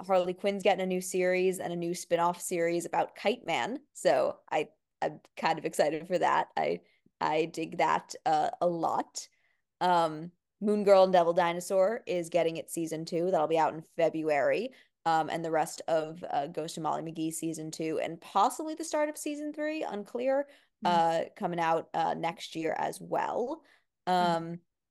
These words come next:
Speaker 2: We get some Bluey that was released in Australia that we're finally getting in America, like, the
Speaker 1: Yeah,
Speaker 2: last
Speaker 1: that's
Speaker 2: bit of season three,
Speaker 1: <laughs>
Speaker 2: which has some really good episodes. The
Speaker 1: I,
Speaker 2: cricket one
Speaker 1: I
Speaker 2: hurts.
Speaker 1: love, I love
Speaker 2: I have
Speaker 1: Bluey
Speaker 2: seen the
Speaker 1: so
Speaker 2: whole one
Speaker 1: much.
Speaker 2: thanks to TikTok.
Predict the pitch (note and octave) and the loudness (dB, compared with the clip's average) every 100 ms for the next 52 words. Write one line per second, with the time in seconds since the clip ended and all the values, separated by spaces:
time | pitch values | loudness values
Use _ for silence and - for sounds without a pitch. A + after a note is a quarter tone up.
0 | _ - G3 F#3 F3+ F3 D#3+ E3 E3+ E3 | _ -12 -6 -6 -6 -10 -8 -6 -6 -6
1 | E3 E3+ _ _ _ G3+ F#3 F3+ D3+ D3 | -8 -10 _ _ _ -20 -20 -12 -10 -10
2 | D#3+ D#3+ E3 D#3 E3+ D3+ D3+ D#3 D3+ D#3 | -10 -10 -10 -10 -12 -14 -10 -8 -6 -6
3 | D3+ D3 E3 D#3 D3+ D3+ D3+ D#3 D#3 D3+ | -8 -10 -10 -12 -12 -12 -12 -12 -14 -12
4 | D3+ D#3 D#3 D#3+ _ F3+ D#3 - - A#3+ | -14 -14 -16 -18 _ -20 -20 -20 -10 0
5 | C#4+ A3+ F#3 G3 - D3 C#3+ C#3 - D3+ | 4 6 6 2 0 -14 -16 -16 -14 -14
6 | D3+ D#3 D3+ C#3+ D3 _ _ _ _ _ | -14 -16 -12 -12 -14 _ _ _ _ _
7 | _ - - _ _ F#4+ A4+ G#4 F4+ G4 | _ -18 -18 _ _ -6 -4 0 -2 -2
8 | F4+ F4+ F4 E4 D#4+ D4 C#4 A3+ F#3+ - | -4 -4 0 0 0 -2 -4 -6 -10 -12
9 | - - - _ _ _ - A3 A3 G#3+ | -12 -14 -20 _ _ _ 0 2 4 2
10 | - - D#4+ F3 F#3+ D#3+ D#3+ E3+ - _ | -4 -2 4 6 6 4 0 -2 -16 _
11 | _ _ _ G#3+ G#3+ G#3+ G3 E4+ F4 D#4 | _ _ _ -12 -2 0 2 0 0 0
12 | C#4 C#4 C#4 C4 B3+ G3+ - - C#4+ - | 0 2 2 0 -4 -6 -12 -10 -8 -8
13 | - - - | -10 -12 -12